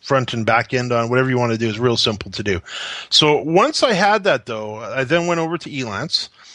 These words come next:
and I posted a project. I'm gonna give you the language for it. Uh, it says, uh, the subject line is quick ninety-second promotional video. And then it says, uh, "Hi, it's James Martell here.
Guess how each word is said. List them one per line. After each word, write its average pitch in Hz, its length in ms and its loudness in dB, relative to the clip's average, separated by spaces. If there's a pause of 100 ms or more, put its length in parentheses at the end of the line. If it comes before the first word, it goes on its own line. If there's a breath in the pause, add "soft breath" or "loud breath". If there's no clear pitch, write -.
(200 loud breath)
and 123 140 2
I 127 100 4
posted 156 440 0
a 131 40 0
project. 117 480 0
I'm 151 100 -2
gonna 208 120 0
give 208 120 -2
you 190 60 2
the 160 120 2
language 127 440 2
for 95 240 -4
it. 170 100 -6 (1800 loud breath)
Uh, 110 340 2
it 110 100 -4
says, 123 360 4
uh, 117 140 4
the 117 140 -2
subject 175 400 0
line 151 180 2
is 120 100 0
quick - 300 0
ninety-second 156 840 0
promotional 139 580 -2
video. 117 460 -4 (720 loud breath)
And 117 120 -2
then 117 140 2
it 120 120 -2
says, 113 380 2
uh, 110 160 4
"Hi, 127 180 4
it's 139 120 4
James 131 200 2
Martell 135 320 2
here. 131 420 0